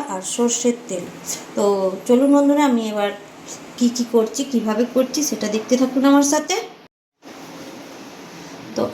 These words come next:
আমি এই তিন খাদি থোর নিয়েছি। তো এই থোরটা আমি আগে থাকতে এর ওপরে যে একটা খোলা থাকে সেটা ছাড়িয়ে নিয়েছি, নিয়ে এটাকে আমি এবার গোল গোল করে কেটে নেবো। তো দেখুন আমি কিভাবে কাটছি। তো প্রথমে আমি এই যে খোলাগুলো ছাড়িয়ে নেবো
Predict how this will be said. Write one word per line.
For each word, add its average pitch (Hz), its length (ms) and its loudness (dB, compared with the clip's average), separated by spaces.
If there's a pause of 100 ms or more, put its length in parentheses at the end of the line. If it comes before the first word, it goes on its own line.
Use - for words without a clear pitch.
(100)
আমি 247 160 6 (120)
এই 277 60 6 (100)
তিন 262 120 2 (100)
খাদি 277 300 2
থোর 262 180 4 (160)
নিয়েছি। 294 360 2 (500)
তো 226 60 -2 (180)
এই 233 140 4
থোরটা 262 320 4
আমি 302 180 2
আগে 247 140 0
থাকতে 262 180 -4 (180)
এর 262 140 6
ওপরে 254 240 -2
যে 247 120 0
একটা 240 200 0 (380)
খোলা 247 280 2
থাকে 269 240 0
সেটা 254 160 -2 (100)
ছাড়িয়ে 254 300 4
নিয়েছি, 269 340 0 (360)
নিয়ে 226 140 0
এটাকে 233 280 0
আমি 247 120 4
এবার 254 160 4 (100)
গোল 226 200 4
গোল 247 180 2
করে 262 120 4 (100)
কেটে 233 300 0
নেবো। 269 180 4 (320)
তো 240 60 -2 (100)
দেখুন 220 320 0
আমি 247 100 2 (100)
কিভাবে 233 340 0 (120)
কাটছি। 220 460 -4 (960)
তো 226 100 0 (120)
প্রথমে 254 400 4
আমি 277 140 6 (300)
এই 226 140 2
যে 277 60 4 (120)
খোলাগুলো 220 440 2 (120)
ছাড়িয়ে 220 360 -2
নেবো 220 140 0